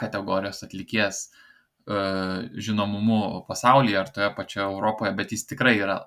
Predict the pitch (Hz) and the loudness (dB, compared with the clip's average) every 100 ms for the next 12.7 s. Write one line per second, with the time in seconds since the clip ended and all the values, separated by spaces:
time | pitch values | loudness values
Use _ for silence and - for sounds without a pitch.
0 | - 107 117 110 104 98 98 98 95 107 | -2 2 2 2 0 0 0 -2 -6 -6
1 | 104 101 95 - 104 107 98 - 98 - | -6 -6 -8 -2 0 0 -2 -6 -14 -16
2 | - _ _ 123 123 113 110 110 110 107 | -20 _ _ 6 8 8 4 0 0 0
3 | 101 95 101 107 101 101 98 98 101 107 | -2 -2 2 4 4 2 -2 -6 -6 -6
4 | - - 107 113 113 98 92 101 - 92 | -8 -6 2 4 4 2 0 -2 -2 -10
5 | - 104 - 95 - - 98 98 95 98 | -4 -4 -4 -12 -16 -12 -8 -8 -10 -8
6 | 95 101 - 95 98 101 - 101 98 117 | -6 -6 -6 -8 -4 -4 -6 -12 -2 0
7 | 147 175 175 - - _ _ _ _ _ | 0 -2 -8 -18 -20 _ _ _ _ _
8 | _ _ 123 110 143 139 131 120 117 110 | _ _ 2 4 4 4 2 2 2 2
9 | 104 - 131 123 - - 113 120 120 107 | -2 -2 -2 -2 -6 2 4 4 4 0
10 | 101 95 - 92 95 95 104 104 123 151 | 0 -4 -6 -8 -8 -8 -2 4 4 4
11 | 143 123 - 120 120 101 101 95 101 131 | 0 -6 0 0 0 -8 -6 -4 0 2
12 | 139 120 - _ 113 131 135 | 2 0 -6 _ -2 0 0